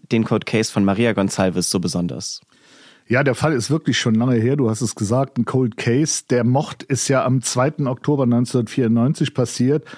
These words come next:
Speaker 2: also vor über dreißig Jahren. Äh, das Besondere daran ist, dass die Trierer Mordermittler diesen ungelösten Fall immer noch nicht zu den Akten gelegt haben.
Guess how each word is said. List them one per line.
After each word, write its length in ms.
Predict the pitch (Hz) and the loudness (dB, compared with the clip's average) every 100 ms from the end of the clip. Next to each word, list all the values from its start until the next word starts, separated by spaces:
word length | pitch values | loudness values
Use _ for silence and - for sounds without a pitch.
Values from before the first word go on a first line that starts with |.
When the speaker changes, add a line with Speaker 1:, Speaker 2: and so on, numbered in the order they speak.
| - - | -20 -8
Speaker 2:
also 420 | 120 123 120 117 | -2 0 2 0
vor 320 | - 127 117 | 0 0 2
über 340 | 151 151 143 | 2 2 2
dreißig 580 | 113 117 120 131 - 113 | 0 2 2 0 0 0
Jahren. 480 | 131 127 104 95 98 - - - - - | 2 2 0 -2 -6 -10 -20 -20 -20 -6
Äh, 180 | 139 123 | -2 0
das 160 | 127 | 0
Besondere 460 | - 123 143 214 190 | 0 0 2 2 2
daran 280 | 156 147 147 | 2 2 0
ist, 200 | 143 147 | -2 -2
dass 160 | 131 | -2
die 160 | - 147 | 0 -2
Trierer 380 | - 151 151 135 | 0 0 2 2
Mordermittler 800 | 131 156 160 139 156 147 143 135 | 2 0 0 2 0 0 0 2
diesen 460 | 127 131 143 135 | 0 0 2 2
ungelösten 840 | 123 147 165 180 135 143 143 - 123 | 0 0 2 2 2 0 -2 -2 -2
Fall 320 | - 131 139 | 0 0 0
immer 240 | 131 143 | 0 0
noch 120 | 147 113 | 2 0
nicht 180 | 127 | -2
zu 140 | - 139 | 0 0
den 180 | 127 131 | 0 -2
Akten 320 | 131 - 117 | -6 -4 -2
gelegt 400 | 113 117 151 - | 2 2 0 0
haben. 380 | 165 165 175 | 0 2 2